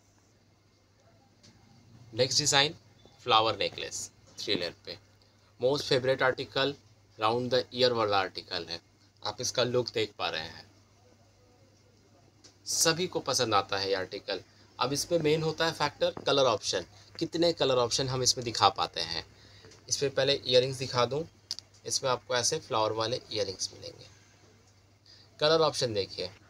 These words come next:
One red white गामछा पे red flower, red white गामछा पे ब्लैक flower,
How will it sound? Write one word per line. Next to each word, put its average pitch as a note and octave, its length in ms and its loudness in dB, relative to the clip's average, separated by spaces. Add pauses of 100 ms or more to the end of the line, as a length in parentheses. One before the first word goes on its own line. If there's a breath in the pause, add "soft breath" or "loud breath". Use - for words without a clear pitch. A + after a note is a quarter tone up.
(880 loud breath)
One C3 360 2 (1160)
red D3 220 2
white D3+ 240 2
गामछा C3 360 0
पे C#3 180 -4
red A#2 220 0
flower, A#2+ 460 0 (160)
red C3 180 0
white B2 240 -2
गामछा A2 320 -4
पे G2+ 120 -14
ब्लैक G#2+ 280 -4
flower, B2+ 480 -2